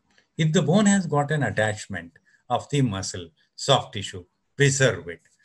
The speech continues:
Fine. Next, uh, coming to the tendon. Uh,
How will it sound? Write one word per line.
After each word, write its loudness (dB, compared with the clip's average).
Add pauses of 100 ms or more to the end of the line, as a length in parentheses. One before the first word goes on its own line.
(240)
Fine. -6 (1500)
Next, -2 (180)
uh, 2 (180)
coming 4
to 2
the 0 (460)
tendon. -2 (3000)
Uh, -2